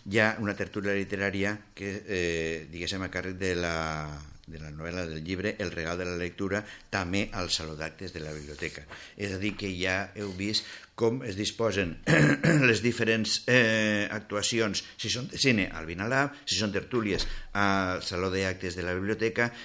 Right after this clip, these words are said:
si són de teatre, a l'Auditori. I també no volem deixar passar el cas de les exposicions, que continuen també a l'Auditori. Les pintures de Maribel Redó, que han estat des de, que, des del vint-i-tres de febrer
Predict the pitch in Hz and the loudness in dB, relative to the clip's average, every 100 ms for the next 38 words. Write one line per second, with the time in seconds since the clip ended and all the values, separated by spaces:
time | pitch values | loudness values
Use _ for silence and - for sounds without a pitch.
0 | - - 110 107 101 80 87 90 92 98 | -8 -2 2 2 0 -2 -2 0 2 0
1 | 101 90 85 82 80 92 73 - - - | -2 -2 -2 -2 -2 -2 -2 -6 -12 -14
2 | - 113 110 110 107 120 131 101 92 98 | -2 0 4 4 6 6 6 4 4 2
3 | 95 98 101 101 - 98 104 113 - - | 2 0 0 0 2 4 4 0 -8 -4
4 | 101 98 92 90 82 78 71 64 - 98 | 2 4 4 2 0 -2 -6 -10 -4 -4
5 | 87 98 98 92 - 78 78 - 117 117 | 0 0 0 0 -2 -4 -4 2 4 2
6 | 110 80 82 78 80 82 90 92 92 87 | 0 -6 -8 -8 -8 -6 -4 -2 -2 -2
7 | 104 - - - - _ _ - - 101 | -4 -6 -10 -12 -14 _ _ -4 0 2
8 | 95 87 82 101 90 73 - - - 90 | 2 0 2 2 2 -2 -12 -14 -4 -2
9 | 92 85 90 87 87 82 82 85 87 101 | -2 -2 -2 -2 -4 -4 -4 -4 -2 0
10 | 120 98 85 90 85 90 76 87 85 80 | 0 -2 -4 -4 -4 -4 -2 -2 -2 -4
11 | - 78 - - 78 78 80 80 85 90 | -8 -14 -12 -8 -6 -4 -6 -6 -4 -2
12 | 90 90 82 101 | -2 -2 0 2